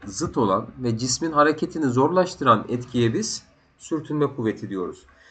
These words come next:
Yani sürtünme kuvveti her zaman cismin hareket yönüne zıt mı? Evet öğretmenim, her zaman cismin hareket yönüne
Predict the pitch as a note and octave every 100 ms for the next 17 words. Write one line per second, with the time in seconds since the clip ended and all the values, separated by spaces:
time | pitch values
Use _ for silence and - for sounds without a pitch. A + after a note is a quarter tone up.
0 | _ C3+ A#2+ G2 - D3 D#3+ F3+ F3+ F3+
1 | E3 D#3+ C3 A#2 D#3 F#3 E3+ C#3+ A2 G#2+
2 | A#2+ - D#3+ D3 D3+ E3+ E3 D#3 D3+ C#3+
3 | C#3 G3 F#3 F3+ F#3 - A#2 A#2 G#2+ A2
4 | G2+ G2 A2+ C3+ A#2 C#3 F3+ C#3+ A#2 G2+
5 | G2+ C#3 - B2 A2 C#3+ C#3+ B2 A#2 B2
6 | C#3 E3+ F#3